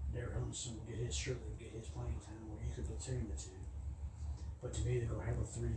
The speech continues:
they're gonna have a three receiver set. And if you don't have Van Jefferson there, it becomes a little bit of a concern because you know guys are gonna key on Cooper Kupp. Yeah, and if not Cooper Kupp, then some guys are, are gonna take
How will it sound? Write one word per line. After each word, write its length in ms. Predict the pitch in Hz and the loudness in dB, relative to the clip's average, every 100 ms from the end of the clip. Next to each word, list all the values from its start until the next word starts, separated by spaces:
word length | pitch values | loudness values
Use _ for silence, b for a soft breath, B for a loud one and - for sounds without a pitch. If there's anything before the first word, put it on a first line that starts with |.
| - | 2
they're 140 | 120 | 2
gonna 320 | - - 117 117 | 2 2 0 2
have 160 | 110 - - | 2 -2 -2
a 80 | - | -2
three 200 | 120 113 | 0 2
receiver 360 | - 107 104 | 0 0 -2
set. 380 | - - - - - - - - - B B B | -2 0 -2 -4 -4 -4 -4 -6 -6 B B B
And 80 | - | 0
if 60 | - | 2
you 60 | - | 2
don't 160 | - | 4
have 160 | 120 - | 4 4
Van 260 | 113 117 110 | 6 4 4
Jefferson 520 | 113 104 - 117 113 | 2 0 0 2 2
there, 240 | 107 107 | 0 -2
it 100 | 110 | -4
becomes 440 | - - 117 117 101 | -4 2 4 4 2
a 20 | |
little 160 | 117 | 2
bit 160 | 113 110 | 2 -2
of 40 | |
a 40 | - | -4
concern 440 | - - 127 107 - | -6 -2 0 0 0
because 260 | 113 104 | -2 -2
you 80 | 117 | 0
know 100 | 120 | 0
guys 240 | 104 110 117 107 | 0 -2 -2 -2
are 80 | |
gonna 160 | - 98 | -2 0
key 240 | - 139 | 4 4
on 80 | 139 | 2
Cooper 320 | - - - | -2 -2 -2
Kupp. 240 | - - - - - B B - - | -4 -6 -6 -4 -4 B B -12 -6
Yeah, 240 | 117 107 - - - - 120 | -4 -2 -4 -6 -8 -4 0
and 80 | 117 | 0
if 120 | - | 4
not 240 | - - - | 4 4 2
Cooper 200 | - - - | 0 -2 0
Kupp, 320 | - - - - - - - - | 4 4 2 0 -2 -2 -6 -4
then 360 | 117 110 107 - - - | -2 0 0 -4 -6 -4
some 240 | - 131 113 | -2 0 2
guys 380 | 117 117 117 | 2 2 0
are, 160 | 120 110 - 123 | -2 -2 -2 0
are 80 | |
gonna 240 | 120 117 104 | 2 2 2
take 400 | 123 135 131 | 2 2 2